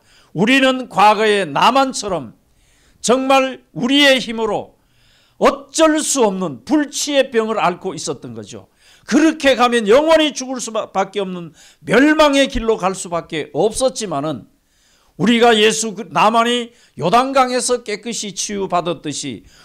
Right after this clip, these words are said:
우리도 예수 그리스도의 보혈의 피로 그 십자가의 공로로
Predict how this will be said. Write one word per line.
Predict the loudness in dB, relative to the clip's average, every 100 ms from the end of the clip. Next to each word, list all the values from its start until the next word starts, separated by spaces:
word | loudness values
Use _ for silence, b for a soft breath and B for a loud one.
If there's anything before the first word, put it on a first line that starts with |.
| b
우리도 | 0 2 4 4
예수 | 6 4 2 -4 -4
그리스도의 | -2 0 0 -2 0 0 0 2 2 2 -2 B B
보혈의 | 2 4 6 6 4 2 -2
피로 | -8 -4 -2 -2 -8 _ _ _ -8
그 | 0 2 2
십자가의 | 0 -4 0 2 4 4 0
공로로 | -2 -6 0 0 0 -4